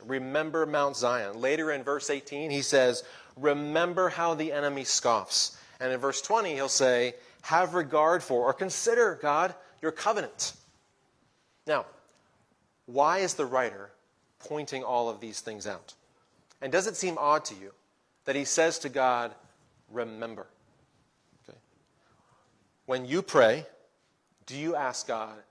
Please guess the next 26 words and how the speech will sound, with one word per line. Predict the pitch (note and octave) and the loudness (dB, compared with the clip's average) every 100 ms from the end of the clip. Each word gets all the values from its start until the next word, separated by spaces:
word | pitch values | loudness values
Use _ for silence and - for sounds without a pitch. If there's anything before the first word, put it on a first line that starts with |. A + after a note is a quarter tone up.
| _ - | _ -16
to | B2 | -12
remember? | A2 G#2 G#2+ G2+ - _ _ _ _ _ _ _ _ _ _ _ _ _ _ _ _ _ | -12 -12 -16 -18 -20 _ _ _ _ _ _ _ _ _ _ _ _ _ _ _ _ _
What | C#3+ | 4
does | F3+ D3+ | 4 4
that | D#3 C3 | 2 2
mean? | B2+ - _ _ _ _ _ _ _ | -6 -10 _ _ _ _ _ _ _
Does | D3+ D3+ | -2 2
the | D3+ | 8
writer | D3 F3+ F#3+ | 10 10 8
think | F3+ F3 E3+ | 6 2 6
that, | B2+ A2+ - - | 4 4 -4 -8
that | C#3 B2+ | -6 2
God | C#3+ D3 | 4 4
has | C#3+ - | -2 -4
forgotten | - - B2+ D3 E3+ | -8 0 2 2 0
all | D#3 D#3+ E3 | 0 2 4
of | D3 | 2
these | D#3+ D3+ | -4 -4
things? | - D3 F3 E3 - _ _ _ | -2 -4 -4 -12 -14 _ _ _
Does | C#3+ | -8
God | A#2 C#3+ D3+ | 4 8 8
need | D#3 D3+ C3+ | 6 0 2
this | C#3 D3+ - | 2 2 0
writer | C3+ C#3+ D3 D3+ | 0 0 -2 -6
and | B2+ A#2+ | -8 -6
us | C3 B2+ - - | -4 -2 -2 -4